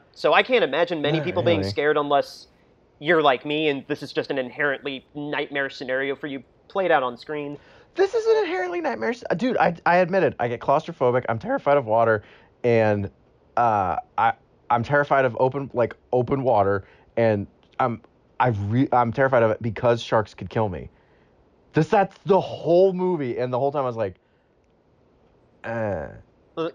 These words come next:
Speaker 1: well, then I'm punching a hole. Then I'm punching a hole in my man card then, 'cause, like, there were, there were enough moments in this movie that, like, did genuinely make me jump. That,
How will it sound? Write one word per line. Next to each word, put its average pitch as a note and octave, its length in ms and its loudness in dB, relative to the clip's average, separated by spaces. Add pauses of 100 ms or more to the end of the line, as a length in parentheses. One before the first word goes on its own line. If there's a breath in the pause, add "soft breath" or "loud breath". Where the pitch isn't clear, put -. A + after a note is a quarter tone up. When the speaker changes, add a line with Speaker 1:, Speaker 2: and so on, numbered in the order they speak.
(120)
Speaker 1:
well, F3+ 120 6
then F3+ 120 4
I'm A3+ 140 4
punching A3+ 320 0
a D#3+ 60 4
hole. E3 200 -4
Then D#3+ 200 -2
I'm A3+ 100 0
punching G3+ 260 -4
a D#3+ 60 2
hole F3 220 4
in D#3 40 -6
my D#3 120 0
man C3+ 280 -4
card B2 260 -4
then, B2 200 -6
'cause, C3 220 -10
like, B2+ 400 -4
there F#3+ 140 4
were, G#3 300 4
there F#3+ 220 -2
were G3 320 0
enough E3+ 260 -2
moments D#3 300 -4
in C#3+ 140 -10
this C3+ 180 -10
movie C3+ 220 -8
that, C3 180 -4
like, C3 240 -4
did D3 400 -2
genuinely C#3+ 400 -8
make C#3 160 -6
me C#3 100 -6
jump. C#3+ 280 -4
That, C3 220 0